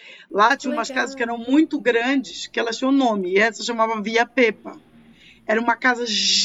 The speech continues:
Speaker 1: gigantesca, que tinha acho que uns três ou quatro andares, mais o porão.
Speaker 2: Nossa.
Speaker 1: O porão era tão grande, o po-,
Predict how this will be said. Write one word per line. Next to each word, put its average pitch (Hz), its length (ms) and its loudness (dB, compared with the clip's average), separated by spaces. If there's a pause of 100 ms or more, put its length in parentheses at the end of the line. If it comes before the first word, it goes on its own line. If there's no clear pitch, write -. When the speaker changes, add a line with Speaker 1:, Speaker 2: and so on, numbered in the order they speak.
(200)
Speaker 1:
gigantesca, 269 920 0 (480)
que 240 800 0
tinha 254 240 2
acho 254 140 -2
que - 80 0
uns 254 140 0
três 262 360 2
ou 285 80 -2
quatro 240 340 0
andares, 226 480 0
mais 240 440 0
o 269 40 -10
porão. 220 600 -4 (260)
Speaker 2:
Nossa. 277 600 -8
Speaker 1:
O 214 40 -8
porão 277 380 2
era 277 220 -4
tão 339 340 0
grande, 262 760 0 (200)
o 214 100 -6
po-, - 220 -18